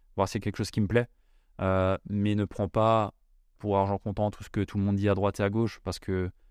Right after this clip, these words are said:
ce que ces personnes disent là, c'est pour eux. Et si tu cherches à faire la même chose qu'eux, ça devient tout sauf personnel, ça devient standardisé. Donc, ne cherche pas à te comparer par rapport à du développement personnel ou même de la spirituali-, spiritualité ou autre,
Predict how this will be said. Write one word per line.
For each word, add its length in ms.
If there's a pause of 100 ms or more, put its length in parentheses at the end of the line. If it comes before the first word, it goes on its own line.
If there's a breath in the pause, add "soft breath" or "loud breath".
(140)
ce 140
que 240
ces 160
personnes 340
disent 180
là, 220 (420)
c'est 200
pour 260
eux. 80 (400)
Et 540
si 240
tu 160
cherches 260
à 60
faire 140
la 60
même 160
chose 160
qu'eux, 140
ça 160
devient 260
tout 140
sauf 200
personnel, 500 (400)
ça 180
devient 320 (120)
standardisé. 640 (580)
Donc, 260 (300)
ne 140
cherche 240
pas 80
à 60
te 40
comparer 460
par 140
rapport 240
à 20
du 100
développement 440
personnel 480
ou 40
même 160
de 60
la 80
spirituali-, 680 (100)
spiritualité 840
ou 140
autre, 180